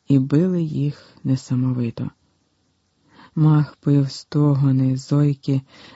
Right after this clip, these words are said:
насолоджувався передсмертними судорогами. Теж почував, коли перетнув майдан і пройшов крізь жовті, товсті стіни суворої будівлі,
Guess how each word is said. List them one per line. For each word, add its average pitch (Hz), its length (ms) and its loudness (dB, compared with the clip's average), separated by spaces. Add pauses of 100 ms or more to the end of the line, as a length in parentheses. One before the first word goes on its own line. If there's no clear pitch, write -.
насолоджувався 143 1120 2 (320)
передсмертними 131 1000 0
судорогами. 123 760 0 (1200)
Теж 180 300 4
почував, 165 680 2
коли 143 420 2
перетнув 143 540 2
майдан 135 600 2 (680)
і 160 120 2
пройшов 165 460 0
крізь 165 260 2
жовті, 175 760 0
товсті 151 520 -2
стіни 151 560 0
суворої 143 560 -2
будівлі, 131 680 0